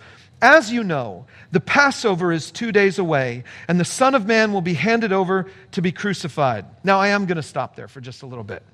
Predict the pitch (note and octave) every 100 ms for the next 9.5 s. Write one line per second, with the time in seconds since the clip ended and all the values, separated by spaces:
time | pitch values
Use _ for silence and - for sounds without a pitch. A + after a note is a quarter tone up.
0 | - _ _ _ _ - G#3+ A3 F#3 G#3+
1 | G#3+ F#3+ F#3+ F3+ D#3 B2 G#2+ - - -
2 | - - - - - - C4 D4+ D#4+ -
3 | D#3+ C#3 E3+ - - - F#3 G3 - G3+
4 | C4+ G3 A#3+ A3 A3+ G#3+ G#3 - F#3+ F3+
5 | F3 F3+ F3 A#3 A3+ A#3 - A3+ A3 F#3
6 | D3+ C#3+ B2+ G#2 _ _ - - - -
7 | A#3 B3 G#3 D#4+ D#4+ C#4 D4+ D4+ A#3 A3+
8 | E4 B3 C#4 C#4 C4+ - A#3+ A3+ A#3+ C4+
9 | E4+ C4+ - -